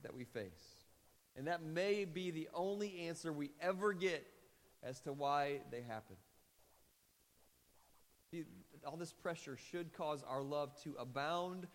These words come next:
toward each other. It said there in verse three. Verse four says it developed patience in the Thessalonians, implying that it should to us as well. This, uh, same word,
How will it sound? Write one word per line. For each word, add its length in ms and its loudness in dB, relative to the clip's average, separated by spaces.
toward 460 6
each 160 -6
other. 380 0
It 120 -8
said 240 -2
there 160 2
in 60 -4
verse 280 -2
three. 200 0
Verse 200 0
four 240 2
says 320 2
it 100 -2
developed 560 4
patience 580 0
in 120 -4
the 60 -4
Thessalonians, 760 -2
implying 560 2
that 100 4
it 100 0
should 420 0
to 140 -4
us 380 2
as 180 -2
well. 480 4
This, 260 -8
uh, 200 0
same 340 -2
word, 320 2